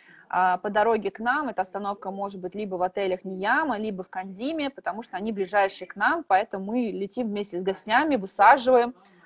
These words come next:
далее к нам и наоборот. Поэтому в целом занимает час. А других видов трансфера до нас нет, только гидросамолет. А в Мале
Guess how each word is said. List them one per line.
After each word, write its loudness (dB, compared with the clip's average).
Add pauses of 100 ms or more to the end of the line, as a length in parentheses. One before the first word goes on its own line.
(120)
далее 6
к -12
нам 2
и -6
наоборот. 2 (680)
Поэтому 2
в -12
целом 2
занимает -4
час. -2
А 4
других -8
видов -8
трансфера -6
до -8
нас -8
нет, -8
только -2
гидросамолет. -4 (600)
А 2
в -6
Мале 2